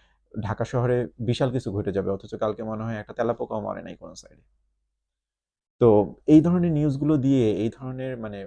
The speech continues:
ফ্লসগুলো দিয়ে আপনা-, আমার মনে হয় না আপনি ভালো কিছু করতেছেন। যদি বলেন ভালো কিছু করতেছেন, কি ভালো করতেছেন সেটাও একটু বললেন আল্লাহর রাস্তায়।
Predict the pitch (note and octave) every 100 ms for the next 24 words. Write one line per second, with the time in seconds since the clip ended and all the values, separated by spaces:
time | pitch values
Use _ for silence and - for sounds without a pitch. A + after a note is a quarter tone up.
0 | - A#2 A2 G#2+ - A#2+ A2 A#2+ A#2+ F#2+
1 | F2+ - A2+ A2+ C3 C#3 C3+ C#3 B2 -
2 | G2+ F#2+ F#2 - - G2 F2+ F2+ G2+ A#2
3 | B2+ A#2+ B2 C3+ A#2+ B2 C3+ D3+ C3+ C3+
4 | - C#3 C3+ C3 C3 B2+ - - A#2+ C#3
5 | B2 A#2+ A#2+ A2 A2+ G2+ F2 E2+ _ _
6 | _ G2+ G2+ E2+ - - -